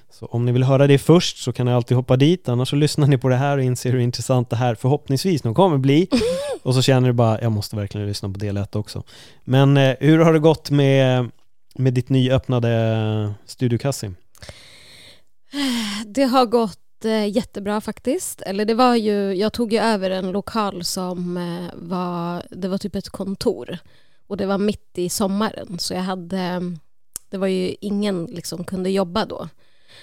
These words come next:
Speaker 2: Eh, så jag renoverade och gjorde allting själv. Så det var riktigt tufft.
Speaker 1: Mm.
Speaker 2: Men, och det var ju så varmt också. Eh, men det gick jätte, jättebra. Jag öppnade den tredje augusti.
Speaker 1: Ja.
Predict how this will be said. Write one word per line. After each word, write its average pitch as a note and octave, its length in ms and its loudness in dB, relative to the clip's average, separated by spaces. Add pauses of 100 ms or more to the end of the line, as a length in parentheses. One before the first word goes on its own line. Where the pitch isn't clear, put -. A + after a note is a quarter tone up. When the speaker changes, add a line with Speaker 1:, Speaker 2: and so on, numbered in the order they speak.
(160)
Speaker 2:
Eh, G3 300 -4
så F#3+ 200 -4
jag F#3+ 460 -2
renoverade G#3 720 0
och F3 100 -4
gjorde F3 260 -4
allting F3 460 -6
själv. A#3 380 -2 (520)
Så - 140 -12
det F#3+ 120 -2
var F3 360 -4
riktigt - 1000 -6
tufft. - 600 -4 (200)
Speaker 1:
Mm. F#3+ 120 -6
Speaker 2:
Men, F3+ 220 -2
och F#3 120 -6
det G3 120 0
var F#3+ 120 0
ju F#3+ 160 0
så F#3+ 320 -2
varmt F3 400 -6
också. - 220 -12 (840)
Eh, G3 360 -2
men G3+ 180 -2
det B3 60 0
gick B3+ 220 0
jätte, G#3+ 240 -4
jättebra. G3+ 480 0 (400)
Jag G#3 520 2
öppnade A3+ 520 -4
den F#3+ 520 -4 (180)
tredje G#3 640 -2
augusti. - 580 -6 (760)
Speaker 1:
Ja. G2 220 -4